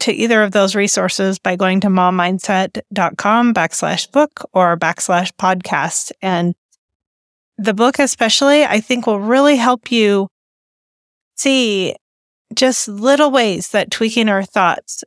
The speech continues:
can really help us have a greater sense of well-being and control over our <laughs> lives as mothers. We really do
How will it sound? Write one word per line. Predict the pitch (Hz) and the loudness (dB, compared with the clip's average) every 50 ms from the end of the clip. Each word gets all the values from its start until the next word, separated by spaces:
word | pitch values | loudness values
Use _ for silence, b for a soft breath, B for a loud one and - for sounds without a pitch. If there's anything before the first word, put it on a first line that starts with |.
| - - - | -16 -14 -8
can | - - 202 190 185 185 180 | -2 0 0 2 0 0 -2
really | 175 190 202 202 208 214 214 214 214 220 - - _ _ _ _ _ _ _ | 0 0 2 2 2 2 0 -2 -4 -8 -10 -12 _ _ _ _ _ _ _
help | - - 254 254 233 | -4 -2 0 0 2
us | 269 240 - | 2 0 0
have | - 233 214 202 | 0 0 0 0
a | 208 202 | 0 0
greater | 196 208 208 202 202 196 | 0 0 0 0 -2 -2
sense | - - 214 202 - 208 | -2 0 0 0 0 -2
of | 185 180 | -2 0
well-being | 185 185 185 180 175 226 226 220 208 196 185 180 170 | 0 0 0 0 0 0 0 2 0 0 0 -2 -4
and | - - 190 190 | -4 -4 -4 -4
control | - - 202 196 - - - - 226 220 208 202 190 | -2 -2 -4 -4 -4 -4 0 2 4 6 6 4 4
over | - 196 180 190 190 185 185 | 2 2 2 2 2 2 2
our | 180 | 0
<laughs> | |
lives | 175 190 208 190 185 214 202 190 190 196 | 0 0 0 2 2 2 0 0 -2 0
as | 208 196 180 180 | 0 0 0 0
mothers. | 180 185 196 202 214 190 196 185 175 180 190 - B B B - _ _ _ _ _ | 0 0 2 2 2 2 2 0 0 0 -2 -4 B B B -20 _ _ _ _ _
We | - 220 226 | -2 0 0
really | 214 208 226 247 247 254 240 240 247 240 233 | 0 2 2 4 4 4 4 4 2 0 -2
do | 202 - - 226 214 214 214 208 202 202 202 196 196 | -4 -2 2 2 4 4 4 2 2 2 2 0 -2